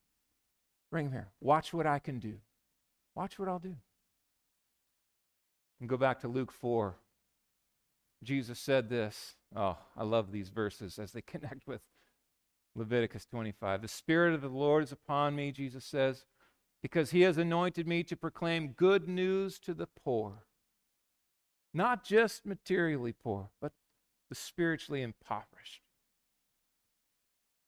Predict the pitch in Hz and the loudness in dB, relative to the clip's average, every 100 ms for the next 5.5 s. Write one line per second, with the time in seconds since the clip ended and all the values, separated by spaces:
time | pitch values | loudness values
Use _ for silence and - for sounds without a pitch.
0 | _ 170 170 - 226 208 196 160 190 - | _ 2 2 2 0 2 -2 0 -2 0
1 | 180 - 196 202 165 - _ _ - 175 | -2 4 4 4 0 -8 _ _ 0 2
2 | 208 285 311 285 226 131 98 _ _ _ | 6 6 6 6 6 2 -4 _ _ _
3 | _ _ - 196 - 208 226 - 202 127 | _ _ 2 2 4 4 4 4 -4 -4
4 | - - _ _ _ _ _ _ _ 202 | -8 -20 _ _ _ _ _ _ _ 8
5 | 233 - 233 214 | 8 6 6 6